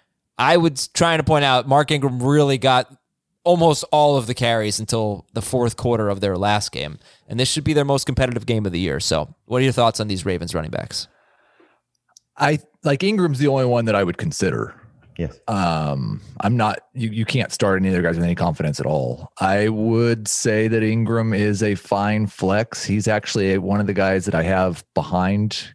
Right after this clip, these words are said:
Speaker 2: Kelly. Um, I would rather start Mike Davis than Ingram. I would rather start Henderson unless both of the Rams backs are back. Um, I,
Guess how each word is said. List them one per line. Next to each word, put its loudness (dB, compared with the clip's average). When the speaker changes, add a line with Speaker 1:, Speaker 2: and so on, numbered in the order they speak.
Speaker 2:
Kelly. 0
Um, 0
I -2
would 0
rather 0
start -2
Mike -2
Davis -2
than 0
Ingram. 0
I 0
would -2
rather 0
start -2
Henderson -2
unless 0
both -2
of -2
the -2
Rams 0
backs -4
are -4
back. -6
Um, 0
I, -6